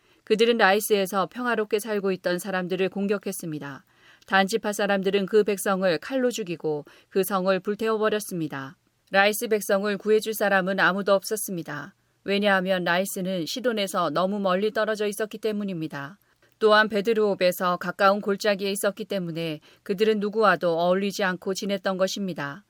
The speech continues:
단지파 백성은 그 자리에 다시 성을 쌓았습니다. 그들은 이스라엘의 아들 중 하나인 자기 조상의 이름을 따서 그곳의 이름을 단으로 바꿨습니다.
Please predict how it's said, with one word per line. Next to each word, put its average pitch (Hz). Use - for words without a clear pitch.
단지파 202
백성은 185
그 214
자리에 180
다시 190
성을 233
쌓았습니다. 185
그들은 226
이스라엘의 214
아들 185
중 165
하나인 180
자기 180
조상의 196
이름을 202
따서 170
그곳의 196
이름을 185
단으로 196
바꿨습니다. 190